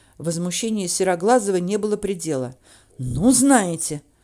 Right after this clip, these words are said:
закончить он не успел. Дикий, истошный вой прорезал тишину, как скальпель мандариновую кожицу.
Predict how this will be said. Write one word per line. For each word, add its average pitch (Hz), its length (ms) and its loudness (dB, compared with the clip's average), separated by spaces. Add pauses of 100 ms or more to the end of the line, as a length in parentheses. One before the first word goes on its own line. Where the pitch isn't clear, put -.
(140)
закончить 170 640 -4
он 196 180 -6
не 196 120 -8
успел. 147 360 -12 (1200)
Дикий, 202 760 0
истошный 226 760 0
вой 196 360 0
прорезал 226 600 2
тишину, 220 640 -2
как 226 280 0
скальпель 269 1040 0
мандариновую 226 800 2
кожицу. 170 640 0